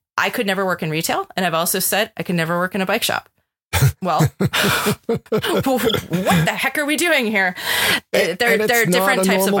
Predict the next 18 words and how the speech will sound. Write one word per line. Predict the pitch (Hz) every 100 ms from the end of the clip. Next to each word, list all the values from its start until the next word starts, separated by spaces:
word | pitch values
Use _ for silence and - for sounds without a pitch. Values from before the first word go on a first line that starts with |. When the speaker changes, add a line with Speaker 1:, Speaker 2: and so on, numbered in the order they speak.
| 170
Speaker 1:
bike | 156
Speaker 2:
bike |
Speaker 1:
shops. | - 127 117
Speaker 2:
shop, |
that's | 143 147
for | - 156
sure. | - 131
Speaker 1:
Not, | 147 190 - - - -
not | 190 -
normal. | 180 147 165 _
Speaker 2:
Yeah. | 170 131 120 104
Speaker 1:
<laughs> | _
Yep. | - -
Speaker 2:
Yeah. | 147 131 117 -
Speaker 1:
Absolutely. | 196 - 160 87 - -
Speaker 2:
Uh, | 147 131 123 - - _ _ -
neat. | 175 185 151 113 _ _ _ -
Now, | 220 226 196